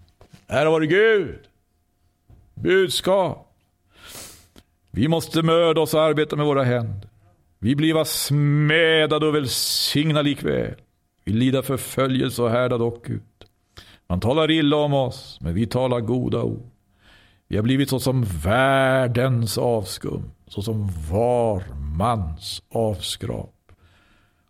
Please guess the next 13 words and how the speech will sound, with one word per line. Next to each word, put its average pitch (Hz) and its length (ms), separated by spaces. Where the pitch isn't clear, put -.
Och 85 100
vi 107 60
är 107 40
så 107 180
ännu 113 240
alltjämt. - 580
Vem 254 540
sa 226 220
det? 220 300
Den 156 120
stora 285 800
aposteln 262 540
Paulus. 196 340